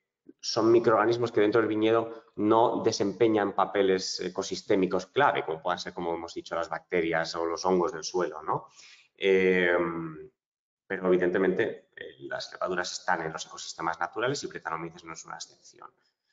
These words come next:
Si bien Brettanomyces, al igual que Saccharomyces, ambas presentan lo que en inglés se conoce como estilos de vida,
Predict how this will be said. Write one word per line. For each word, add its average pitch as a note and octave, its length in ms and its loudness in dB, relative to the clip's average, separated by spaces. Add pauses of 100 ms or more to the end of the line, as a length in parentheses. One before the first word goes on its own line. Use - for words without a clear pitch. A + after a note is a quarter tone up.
(140)
Si - 200 -2
bien F#2+ 300 4
Brettanomyces, F#2 600 2
al F2 60 -4
igual E2+ 240 0
que F2 80 -4
Saccharomyces, A2+ 920 -2 (280)
ambas F#2+ 640 0 (160)
presentan F2+ 880 -2
lo F#2 120 -12
que - 80 -10
en E2 60 -6
inglés E2 280 -2
se F#2 60 -8
conoce F2+ 220 -4
como F#2 140 -2
estilos F2+ 400 -2
de F2 100 2
vida, G#2 500 2